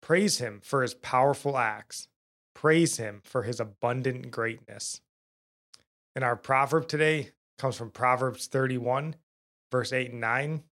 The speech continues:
"Speak up for those who have no voice, for the justice of all who are dispossessed. Speak up, judge righteously,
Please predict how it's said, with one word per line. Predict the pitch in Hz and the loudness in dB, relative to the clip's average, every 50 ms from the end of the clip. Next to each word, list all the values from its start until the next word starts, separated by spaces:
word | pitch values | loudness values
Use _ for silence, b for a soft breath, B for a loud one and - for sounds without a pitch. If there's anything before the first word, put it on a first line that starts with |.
| _ _ _ _ _ _ _ _ _ _ _ _ _ _ _ _ _ _ _ _ | _ _ _ _ _ _ _ _ _ _ _ _ _ _ _ _ _ _ _ _
"Speak | - - - - 165 180 160 - | -8 -8 -4 -2 -2 -2 0 2
up | 185 185 170 - - | 2 2 2 0 -2
for | - 131 - | -4 -4 0
those | 123 131 131 135 131 - | 2 2 2 2 0 -2
who | 135 | -4
have | 113 101 123 120 120 113 | -2 0 0 0 0 0
no | 113 120 123 131 | -2 -2 -2 -2
voice, | 127 117 131 131 123 113 120 - - - - - _ _ _ _ _ _ _ _ _ _ _ - | -2 -2 -2 -2 -2 -2 -4 -8 -10 -12 -12 -14 _ _ _ _ _ _ _ _ _ _ _ -8
for | 143 | -4
the | 120 135 | -4 -4
justice | 120 - 143 143 151 - - - 139 - | -2 2 2 2 2 0 -2 -4 -4 -4
of | 135 - - _ | -4 -4 -4 _
all | 135 139 151 143 135 123 104 | 2 4 6 6 6 4 2
who | 90 117 | 0 -2
are | 117 117 113 117 | -2 -2 -2 -4
dispossessed. | 107 - - 127 123 - - - 120 110 120 117 110 107 - - - - - - _ _ _ _ _ _ _ _ _ _ | -4 -4 -4 -4 -4 -6 -8 -10 -6 -4 -2 -2 -2 -4 -6 -8 -10 -12 -16 -20 _ _ _ _ _ _ _ _ _ _
Speak | _ - - - - 165 165 160 - | _ -12 -8 -2 -2 -2 -2 0 0
up, | 156 156 135 113 - _ _ _ _ _ _ _ _ _ - | -2 -2 -2 -4 -8 _ _ _ _ _ _ _ _ _ -12
judge | 107 - 131 139 135 135 101 | -4 0 2 4 2 2 0
righteously, | 110 123 127 147 151 147 - - - - - 113 107 110 - | 0 0 0 0 0 -2 -6 -6 -6 -8 -8 -10 -12 -14 -18